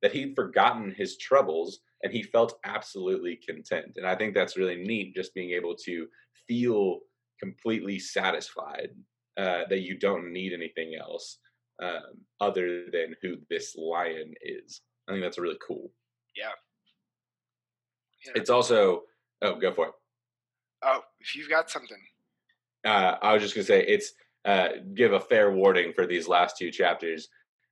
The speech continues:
Speaker 1: Uh, Clive Subtlety Lewis, uh, does not, uh, strive, or he does not, uh, pull, pull punches in making biblical allusions in these last two chapters.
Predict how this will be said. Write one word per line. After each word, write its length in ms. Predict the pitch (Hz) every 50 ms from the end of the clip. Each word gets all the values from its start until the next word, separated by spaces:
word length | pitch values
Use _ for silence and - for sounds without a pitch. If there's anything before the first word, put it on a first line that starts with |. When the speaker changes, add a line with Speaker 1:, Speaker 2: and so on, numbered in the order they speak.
| -
Speaker 1:
Uh, 360 | - 92 90 85 82 80 73 - - - _ _
Clive 380 | - - 110 104 104 101 101 92
Subtlety 440 | - - 113 104 104 98 - - 92
Lewis, 540 | 85 92 95 92 87 85 82 - - - - 98
uh, 200 | 95 90 85 82 80 -
does 180 | 95 90 80
not, 480 | 87 92 95 95 95 92 90 87 - - _ _ _ _ _ _ -
uh, 260 | 92 95 90 87 80 - - - _ -
strive, 600 | - - - - 110 107 101 95 95 92 90 87 -
or 100 | 110 107 101
he 140 | 95 107 104
does 200 | 104 104 95 98
not, 360 | 104 101 95 92 85 - -
uh, 300 | 98 92 90 87 82 80 85 - _ _ _ _ _ _ _ _ _ _ _ _ _
pull, 280 | - 113 98 95 95 95 - -
pull 180 | 117 104 95 -
punches 580 | 110 98 92 - - 87 82 80 78 - - -
in 280 | - 101 95 90 90 90
making 380 | 92 92 92 90 90 87 85 -
biblical 500 | - 92 92 87 87 - 98 85 82 82
allusions 560 | 80 82 82 80 78 76 76 - 80 78 - - -
in 100 | 101 98
these 200 | 90 87 82 78
last 300 | 82 85 82 80 - -
two 160 | - - 82
chapters. 600 | 76 - 82 78 80 - - 73 69 - - -